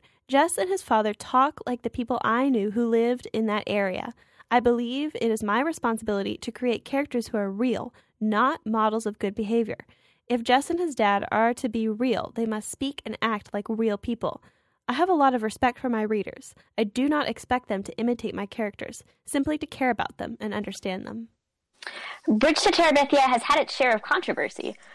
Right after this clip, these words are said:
Speaker 2: From nineteen ninety to nineteen ninety-nine, the book was ranked number eight on the list of the one hundred most frequently challenged books, and remained on the list, though it moved down to number twenty-eight in the following decade.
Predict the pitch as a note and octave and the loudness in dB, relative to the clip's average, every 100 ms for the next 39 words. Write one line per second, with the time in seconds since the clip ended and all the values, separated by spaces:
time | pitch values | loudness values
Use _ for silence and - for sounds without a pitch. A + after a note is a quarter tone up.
0 | - - B3+ C4 E4 F4 E4+ G#3+ G3+ G#3 | -20 0 4 4 4 4 4 4 4 2
1 | G#3 G3 G#3 A3 F#3 E3+ A3 D#4 B3 A3+ | 0 -2 -2 0 0 2 4 4 2 0
2 | - A#3 B3 C4 D#4 A#3+ G#3+ G3+ - G#3+ | -2 0 0 2 0 2 0 0 -2 -2
3 | G#3 - - A3+ E3 - F#3 F#3 F#3 F#3+ | 0 0 0 -2 -2 0 2 2 2 0
4 | F#3+ F3 - F#3+ F#3 A3 C4+ G#3+ G#3 F#3+ | -2 -2 -2 -2 2 0 2 2 2 0
5 | F#3 - A#3+ C4 G#3+ - G3 F3 E3 - | 0 -2 0 0 0 2 2 2 0 0
6 | - - - - - _ _ - G3 G3 | 2 2 0 -16 -20 _ _ -4 0 2
7 | A3 B4 G#3 D#3 D#3 D3+ E3 - G3 F#3+ | 2 2 2 4 4 2 2 0 2 2
8 | F#3+ F#3+ F#3 E3+ E3+ E3 D3+ D#3 D#3 D#3 | 2 0 0 0 -2 -4 -4 -6 -6 -2
9 | C4+ B3 F#3+ - F#3 F3+ F3 D#3+ D#3 F3+ | 0 2 0 0 -2 2 2 2 -2 -2
10 | A3 - - | -2 -4 -8